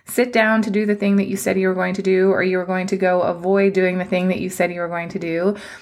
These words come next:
if in every moment you could create the foresight to ask yourself,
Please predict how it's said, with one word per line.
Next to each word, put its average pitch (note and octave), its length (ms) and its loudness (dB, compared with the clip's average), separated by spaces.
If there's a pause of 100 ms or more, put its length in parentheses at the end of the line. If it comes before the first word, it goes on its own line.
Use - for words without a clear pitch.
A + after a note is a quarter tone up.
(200)
if B3+ 180 0
in B3 160 4
every G#3+ 300 2
moment F3 440 -2
you F#3+ 140 -2
could A#3+ 220 -4
create G3+ 380 0
the G3+ 60 0
foresight F#3 640 0
to - 180 -6
ask G3 360 0
yourself, F#3+ 800 -2